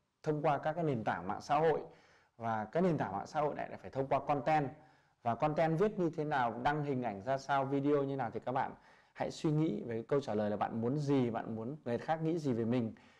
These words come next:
bạn muốn bán hàng bao nhiêu, bạn có mức độ điên và mức độ sáng tạo như thế nào.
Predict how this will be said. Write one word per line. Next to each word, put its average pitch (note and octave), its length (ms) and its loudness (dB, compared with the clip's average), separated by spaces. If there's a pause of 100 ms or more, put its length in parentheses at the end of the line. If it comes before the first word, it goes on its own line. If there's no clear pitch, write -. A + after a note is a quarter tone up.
(140)
bạn A2+ 160 0
muốn B2+ 140 0
bán B2+ 140 2
hàng B2 360 -4
bao B2+ 180 0
nhiêu, C#3+ 340 2 (420)
bạn A#2+ 240 2
có B2 60 2
mức E3 160 2
độ D3 120 4
điên C#3+ 480 2
và A#2 140 -4
mức C3 140 0
độ C#3+ 80 -2
sáng A#2+ 200 -6
tạo C3+ 280 0
như B2+ 80 -2
thế C3+ 120 -8
nào. B2 220 -2